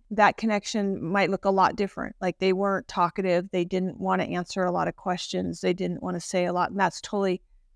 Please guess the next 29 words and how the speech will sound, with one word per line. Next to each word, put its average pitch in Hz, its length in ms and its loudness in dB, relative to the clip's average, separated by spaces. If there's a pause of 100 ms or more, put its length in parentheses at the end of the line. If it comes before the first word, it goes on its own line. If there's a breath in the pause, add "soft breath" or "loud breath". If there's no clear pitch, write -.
fine. 196 280 2
I 190 160 2
just 196 240 0
requested 185 480 -4
that 190 60 2
if 170 100 -2
somebody 185 300 -4
says 185 280 0
good 190 180 -2
morning, 247 420 2 (420)
the 196 80 -2
right 190 260 4
thing 202 160 -2
to 185 80 -2
say 190 180 -2
back 175 300 0
is 175 120 -8
good 180 160 -4
morning 165 320 -4
back. 143 260 -4
You 185 80 -2
don't 185 220 0
have 185 280 -6
to 185 80 -12
say 180 340 0
any 214 220 0
more 196 220 0
than 185 160 -4
that. 175 180 -4